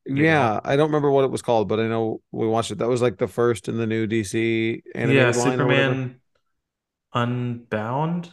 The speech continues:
Speaker 1: I don't know. Something. Um, it's the one with Brainiac. And,
Speaker 2: Right.
Speaker 1: uh, this is a sequel to that. It has Darren Criss returning as Superman, Matt Bomer as Flash, Jensen Ackles as Batman. Um,
Speaker 2: Okay.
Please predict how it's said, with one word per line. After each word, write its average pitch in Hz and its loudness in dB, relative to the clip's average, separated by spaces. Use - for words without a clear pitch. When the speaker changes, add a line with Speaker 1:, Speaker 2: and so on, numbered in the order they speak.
Speaker 1:
I 113 -4
don't 98 -4
know. 92 -12
Something. 104 0
Um, 110 2
it's 135 -2
the 147 0
one 139 4
with 123 2
Brainiac. 107 0
And, 123 2
Speaker 2:
Right. 101 0
Speaker 1:
uh, - -4
this 131 0
is 127 -2
a 120 0
sequel 110 -2
to 107 -6
that. 101 -2
It 110 -2
has 107 -4
Darren 110 -2
Criss 110 -6
returning 107 -8
as 104 -10
Superman, 104 -10
Matt 110 -2
Bomer 104 0
as 101 -6
Flash, 101 -4
Jensen 113 -4
Ackles 107 -2
as 101 -8
Batman. 101 -8
Um, 104 -2
Speaker 2:
Okay. 95 -6